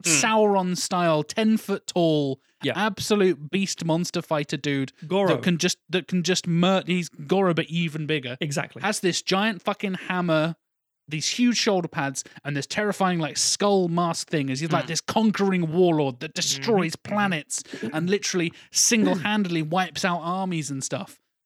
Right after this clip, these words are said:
Speaker 2: So what do they do? He takes his mask off and does ninety percent of the exposition. You're like,
Speaker 1: Yes.
Speaker 2: "Why are you letting this guy talk? He
Speaker 3: <laughs>
Speaker 2: should be the big fucking scary guy.
Speaker 3: Yeah.
Speaker 2: He should never take that mask off."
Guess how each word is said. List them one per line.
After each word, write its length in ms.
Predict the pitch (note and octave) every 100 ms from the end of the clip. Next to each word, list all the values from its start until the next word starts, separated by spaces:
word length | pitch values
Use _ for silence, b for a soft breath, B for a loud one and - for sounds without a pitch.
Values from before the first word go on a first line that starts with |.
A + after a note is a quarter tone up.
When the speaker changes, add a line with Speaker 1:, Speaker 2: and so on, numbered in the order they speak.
| _
Speaker 2:
So 120 | - D3
what 140 | D#3+
do 60 | G3
they 140 | A3
do? 300 | G#3+ A#3+ C4 b -
He 100 | C3+
takes 300 | E3 E3 G3+
his 120 | F#3+
mask 340 | B3 A#3+ -
off 220 | D#3+ D#3+ - -
and 140 | C#3 D3
does 220 | C#3 C3
ninety 380 | C#3 D#3+ F#3 F3+
percent 280 | F3 F#3 E3+
of 80 | E3
the 100 | E3+
exposition. 680 | D#3 - D#3 D3+ - A#2+ D#3
You're 100 | C3+
like, 80 | D3
Speaker 1:
Yes. 440 | C3+ - - - _ _
Speaker 2:
"Why 160 | G3+ D4
are 80 |
you 160 | C#4+ C4+
letting 280 | C#4 B3 B3
this 140 | B3
guy 200 | - B3+
talk? 520 | - E4+ F4 - - - b b
He 180 | - E4
Speaker 3:
<laughs> 0 |
Speaker 2:
should 300 | - A#3+ -
be 200 | A#3 D4
the 140 | C4
big 280 | G3 D4+ G#3+
fucking 420 | - C#4+ - D4
scary 480 | - C4 F4+ F4 A#3
guy. 400 | E3 C#3 B2 A2+
Speaker 3:
Yeah. 280 | A2+ A2 A2+
Speaker 2:
He 100 | D#4+
should 200 | - C#4
never 220 | A#3+ C4+ C4
take 240 | C4 B3
that 160 | A3 G3
mask 320 | C#4 C4+ -
off." 260 | F3+ -